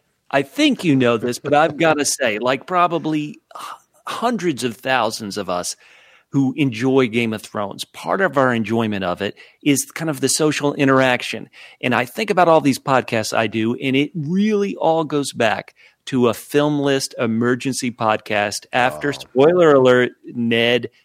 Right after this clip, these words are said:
Speaker 1: lost his head in
Speaker 2: Yeah.
Speaker 1: season one, episode nine, Baylor. You guys were so passionate, so excited to listen to, and so, I mean, you were giggling, you were going crazy. "How is this possible?"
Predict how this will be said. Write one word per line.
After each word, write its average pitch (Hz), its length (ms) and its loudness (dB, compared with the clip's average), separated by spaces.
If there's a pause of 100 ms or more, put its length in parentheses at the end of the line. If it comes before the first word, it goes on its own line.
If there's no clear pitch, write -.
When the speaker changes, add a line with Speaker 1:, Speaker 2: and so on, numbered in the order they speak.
(140)
Speaker 1:
lost 107 400 -2
his 117 200 -4
head 107 280 -2
in 104 120 -4
Speaker 2:
Yeah. 104 40 -8
Speaker 1:
season 113 400 -4
one, 117 220 2
episode 120 500 2
nine, 120 320 0
Baylor. 123 420 4 (360)
You 180 240 -4
guys 180 420 2
were 143 120 -2
so - 360 -6
passionate, 156 580 -4
so 190 360 -2
excited - 880 -4
to 156 140 -4
listen 185 460 2
to, 175 260 2
and 127 180 0
so, 196 300 -4 (100)
I - 60 4
mean, 202 160 -12
you 214 100 -2
were 165 140 4
giggling, 202 640 -2
you 160 120 2
were 123 180 2 (260)
going 180 240 2
crazy. 196 380 4
"How 208 180 4
is 185 140 2
this 165 160 -2
possible?" 180 560 -2